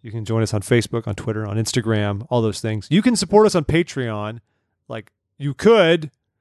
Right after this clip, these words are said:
I put this plug at the end, at the beginning. I'm trying to do A B testing here, people, and it makes no difference. Give me your money. Give it to me. All of it. Is it 'cause I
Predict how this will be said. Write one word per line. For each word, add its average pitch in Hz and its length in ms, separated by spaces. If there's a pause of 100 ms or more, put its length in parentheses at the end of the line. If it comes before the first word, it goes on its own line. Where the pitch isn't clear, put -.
(800)
I 143 100
put 180 200
this 165 120
plug 165 260
at 147 80
the 156 100
end, 160 100
at 151 60
the 131 80
beginning. 151 640 (320)
I'm 151 80
trying 180 160
to 175 80
do 156 140
A 170 160
B 156 180
testing 135 380
here, 123 160
people, 139 300
and 131 60
it 131 40
makes 156 180
no 202 160
difference. 214 640 (1400)
Give 147 220
me 131 160
your 120 180
money. 101 480 (540)
Give 107 180
it 98 100
to 101 120
me. 90 240 (720)
All 101 200
of 92 80
it. - 80
Is 123 120
it 139 60
'cause 156 180
I 135 120